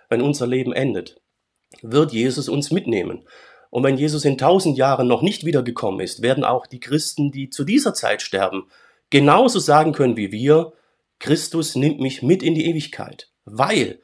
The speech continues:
sich die Botschaft durch die Jahrtausende nicht ändert. Würde sich diese Linie ändern, hätten wir keine Sicherheit auf die Ewigkeit.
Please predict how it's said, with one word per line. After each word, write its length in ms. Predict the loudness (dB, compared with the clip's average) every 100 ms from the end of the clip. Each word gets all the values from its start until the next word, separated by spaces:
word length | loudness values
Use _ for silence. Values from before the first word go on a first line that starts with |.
| _ _
sich 260 | -8 -8 -4
die 100 | -2
Botschaft 640 | 0 0 0 -2 -2 -10 0
durch 240 | 0 0
die 100 | -2
Jahrtausende 800 | -2 0 0 0 -2 -6 -8 -10 _ _ _
nicht 540 | -2 0 0 -6 -16 -20 _ _
ändert. 640 | 0 2 0 -6 -18 -20 _ _ _ _ _ _ _ _ _ _ _ _ _ _ _ _ _ _ _ _
Würde 360 | 0 2 4 0
sich 320 | -4 -8 -8
diese 280 | -6 -4 -4
Linie 340 | -4 -4 -2
ändern, 460 | 0 -2 -4 -10 _ _ _ _ _ _ _ _ -10
hätten 240 | -6 -6
wir 140 | -6
keine 320 | -6 -4 -2 -4
Sicherheit 720 | -6 -8 -10 -12 -16 -20 _ _ _
auf 180 | -12 -12
die 140 | -14
Ewigkeit. 640 | -16 -18 -18 -20 -20 _